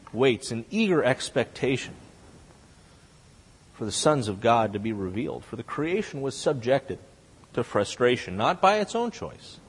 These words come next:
but by the will of the one who subjected it, in hope that the creation itself would be liberated from its bondage to decay and brought into the free, glorious freedom of the children of God.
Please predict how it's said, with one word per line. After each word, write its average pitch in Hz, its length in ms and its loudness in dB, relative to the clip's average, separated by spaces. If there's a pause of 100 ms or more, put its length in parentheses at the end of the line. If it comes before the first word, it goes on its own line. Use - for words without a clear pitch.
(880)
but 101 120 -4
by 117 160 4
the 113 100 2
will 156 220 4
of 127 100 2
the 120 60 0
one 123 180 0
who 135 120 -4
subjected 120 640 -2
it, 95 100 -6
in 107 120 -6
hope 135 580 0 (1040)
that 117 300 2
the 127 60 -4
creation 151 460 -4
itself 170 460 2
would 127 100 -4
be 117 120 -4
liberated 135 760 2
from 135 240 -4
its 117 140 -8
bondage 113 720 2 (1600)
to 101 100 -10
decay 95 720 -6 (1400)
and 90 160 -10
brought 107 260 4
into 110 160 -2
the 98 120 -6
free, - 440 -4
glorious 143 400 2
freedom 151 440 -2
of 101 100 -8
the 110 60 -8
children 139 440 -2
of 95 120 -8
God. 143 360 -2